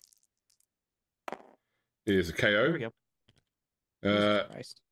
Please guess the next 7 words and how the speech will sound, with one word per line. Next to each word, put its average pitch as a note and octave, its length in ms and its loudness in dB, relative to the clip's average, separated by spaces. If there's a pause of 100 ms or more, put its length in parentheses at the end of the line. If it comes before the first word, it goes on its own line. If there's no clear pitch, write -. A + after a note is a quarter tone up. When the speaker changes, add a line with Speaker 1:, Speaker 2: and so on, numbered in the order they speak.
(120)
Speaker 1:
armor B2+ 240 4
roll B2 260 6
Pondo C3 520 4
onto A#2+ 840 4 (280)
Jen A2+ 160 2
Bearbane. D3 460 2 (1000)
Speaker 3:
Okay. C3 200 -8